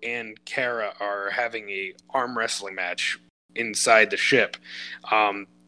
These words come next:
and the child doesn't really understand. Um, so he decides to start force choking her, um, which we, we see the,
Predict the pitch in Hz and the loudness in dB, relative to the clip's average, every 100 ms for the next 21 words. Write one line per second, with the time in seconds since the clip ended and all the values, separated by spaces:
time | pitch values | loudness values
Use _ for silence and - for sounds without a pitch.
0 | - _ _ _ _ _ _ - 120 131 | -16 _ _ _ _ _ _ -8 -2 0
1 | 139 127 - 113 - 196 254 185 190 202 | 0 -2 -6 0 6 8 8 6 4 4
2 | 180 190 185 175 160 196 185 117 92 - | 6 8 8 6 6 8 8 6 0 -18
3 | _ _ _ _ _ _ _ 117 113 110 | _ _ _ _ _ _ _ -2 0 0
4 | 101 - _ _ _ _ - 180 175 214 | -4 -14 _ _ _ _ 0 4 4 2
5 | 185 180 202 190 185 - - 185 151 - | 0 4 8 8 6 -4 -4 0 0 -2
6 | 214 262 233 - 143 - 190 - 87 - | 0 0 0 -2 -4 -6 -14 -18 -18 -20
7 | _ _ _ _ _ _ - 117 110 104 | _ _ _ _ _ _ -2 0 0 -2
8 | 101 - - - 160 - 165 143 160 160 | -8 -18 -10 0 0 2 0 2 4 2
9 | 151 - 196 208 175 135 139 | 2 -4 -4 -2 -4 -4 -8